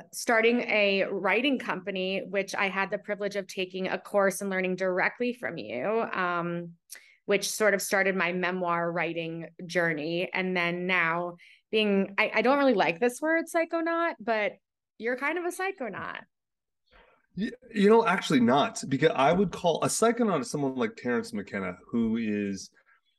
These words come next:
Speaker 2: interested in using psychedelics for enlightenment or mind expansion, or, like,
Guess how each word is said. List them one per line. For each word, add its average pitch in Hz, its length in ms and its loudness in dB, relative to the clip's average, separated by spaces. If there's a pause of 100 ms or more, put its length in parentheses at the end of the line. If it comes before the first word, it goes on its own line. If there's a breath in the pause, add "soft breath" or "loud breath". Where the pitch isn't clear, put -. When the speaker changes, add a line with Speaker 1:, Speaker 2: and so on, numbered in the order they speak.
(140)
Speaker 2:
interested 143 580 2
in 117 140 2
using 110 300 0
psychedelics 104 640 -2
for 104 260 -2
enlightenment 107 560 0
or 98 80 -2
mind 101 340 0
expansion, 101 760 -4
or, 98 140 -2
like, 92 360 -6